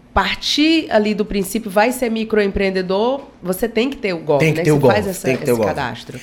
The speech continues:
Speaker 2: É uma obrigação realmente, que uma parceria do sebrae juntamente com o governo federal pra facilitar, pra unificar a documentação dos microempreendedores.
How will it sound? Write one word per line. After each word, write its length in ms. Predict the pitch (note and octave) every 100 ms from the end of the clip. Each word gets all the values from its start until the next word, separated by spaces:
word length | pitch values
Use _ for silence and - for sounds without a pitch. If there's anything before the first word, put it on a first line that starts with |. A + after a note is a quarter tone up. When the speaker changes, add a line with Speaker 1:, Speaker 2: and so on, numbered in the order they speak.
| - -
Speaker 2:
É 80 |
uma 160 | A#2 B2+
obrigação 600 | B2 B2 A#2+ - B2 A#2+
realmente, 460 | A#2+ G#2+ A2 A2+ -
que 120 | F#2
uma 120 | C3
parceria 440 | - A#2+ C3 A2 G#2+
do 380 | A2 B2 F3+ F#3 -
sebrae 560 | - B2+ G#2 A#2 C3 B2
juntamente 540 | C3 A#2+ B2 A2+ G#2+
com 140 | C3 C3
o 20 |
governo 320 | A#2+ A#2 G#2
federal 540 | G#2+ G2+ G2 A2+ B2 - - - -
pra 140 | C3
facilitar, 640 | C3+ E3+ - E3 D#3 C#3
pra 140 | D3 D3
unificar 760 | D#3 D#3+ D#3+ - A#2 A#2+ A#2 -
a 60 | A#2+
documentação 640 | B2 B2 B2 B2 A#2+ G2+
dos 160 | G2+ A2
microempreendedores. 880 | G#2+ G#2+ G#2 G#2 E3 D3 F#2+ -